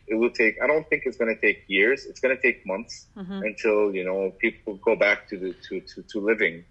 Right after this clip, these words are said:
Speaker 2: Until the
Speaker 1: But, but
Speaker 2: streets look a little more normal, until people are going into the shops,
Speaker 1: Exactly.
Speaker 2: until there's a trade
Speaker 1: Mm-hmm.
Speaker 2: happening.
Speaker 1: Mm-hmm.
Speaker 2: Yeah, yeah,
Speaker 1: Mm-hmm.
Speaker 2: definitely. And, and, you know, like, clearly,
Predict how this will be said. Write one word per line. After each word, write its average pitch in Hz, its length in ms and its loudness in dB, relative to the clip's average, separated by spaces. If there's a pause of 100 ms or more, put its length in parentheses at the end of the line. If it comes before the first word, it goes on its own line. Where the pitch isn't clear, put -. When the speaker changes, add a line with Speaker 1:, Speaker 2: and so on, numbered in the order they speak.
(120)
Speaker 2:
Until 240 360 2
the 226 80 4
Speaker 1:
But, 214 60 4
but 196 60 -6
Speaker 2:
streets 269 540 0
look 247 220 2
a 269 60 2
little 240 220 2
more 233 200 0
normal, 214 540 0
until 196 300 -4
people 214 360 -8
are 208 40 -4 (140)
going 202 200 -4
into 202 220 -8
the 196 60 -8
shops, 185 560 0
Speaker 1:
Exactly. 196 60 -6
Speaker 2:
until 190 300 -4
there's 185 360 -6
a 190 40 -10
trade 196 480 -2
Speaker 1:
Mm-hmm. 208 80 -8
Speaker 2:
happening. 190 640 -6
Speaker 1:
Mm-hmm. 190 280 -10 (220)
Speaker 2:
Yeah, 196 600 0
yeah, 190 160 -4
Speaker 1:
Mm-hmm. 180 80 -6
Speaker 2:
definitely. 185 720 -2
And, 233 280 0
and, 233 300 -2
you 240 100 2
know, 196 200 0
like, 180 380 -4
clearly, 208 680 0